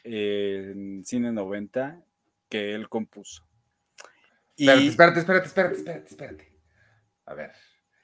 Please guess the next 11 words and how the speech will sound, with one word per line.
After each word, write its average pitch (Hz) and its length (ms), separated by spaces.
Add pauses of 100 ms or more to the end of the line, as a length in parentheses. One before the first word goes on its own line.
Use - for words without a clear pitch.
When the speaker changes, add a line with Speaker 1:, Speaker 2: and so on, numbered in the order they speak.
(120)
Speaker 2:
Jer-, 123 520
Jerry 151 260
Speaker 1:
Y 160 60
Speaker 2:
Goldsmith 170 520
hizo 131 340
esta, 113 580 (280)
y 110 140
ya 131 200
hablamos 131 460
de 110 200
dos 139 680